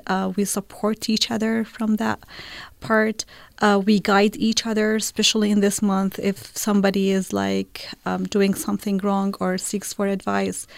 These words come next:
this is the perfect chance for guidance and advice. The same thing with my family.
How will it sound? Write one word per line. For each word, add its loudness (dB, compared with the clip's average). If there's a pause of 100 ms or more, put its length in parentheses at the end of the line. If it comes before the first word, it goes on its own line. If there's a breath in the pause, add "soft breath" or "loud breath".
(280 loud breath)
this 0
is 4
the 4
perfect -4
chance 2 (600 loud breath)
for 2
guidance 0 (340 soft breath)
and -2
advice. -4
The -12
same -2
thing -4
with -4
my -2
family. -6